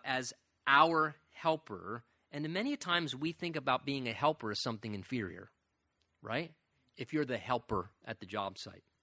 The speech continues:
"Oh, you're just the helper. You, you're just the helper." Well, well, look, there's apparently from God's divine perspective, being a helper is not inferior.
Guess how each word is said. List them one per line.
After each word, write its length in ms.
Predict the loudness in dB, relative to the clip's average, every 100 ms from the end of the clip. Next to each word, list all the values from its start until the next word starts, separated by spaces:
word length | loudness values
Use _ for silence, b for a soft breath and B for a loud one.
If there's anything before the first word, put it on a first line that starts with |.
| _ _
"Oh, 100 | -12
you're 120 | -10 -8
just 220 | -10 -12
the 60 |
helper. 320 | -14 -12 -14 -18 _ _ _ _ _ _ _ _ _ _ _ _ _ _ _ _
You, 140 | -10 -4
you're 140 | -2
just 240 | -2 -4
the 60 | -2
helper." 340 | 0 0 -4 -18 _ _ _ _ _ _ _ _ _
Well, 140 | -12 -8
well, 140 | -4 -2
look, 200 | -2 0
there's 200 | -2 -2
apparently 500 | -2 2 2 0 -4
from 280 | -2 -2 -4 _ _ 2
God's 320 | 8 10 8
divine 480 | 6 6 8 6 6
perspective, 580 | 0 0 2 2 -2 0
being 240 | -2 0
a 60 | -2
helper 420 | 0 0 0 -2
is 220 | -2 -2
not 240 | 2 2 2
inferior. 640 | -2 -2 0 0 -2 -8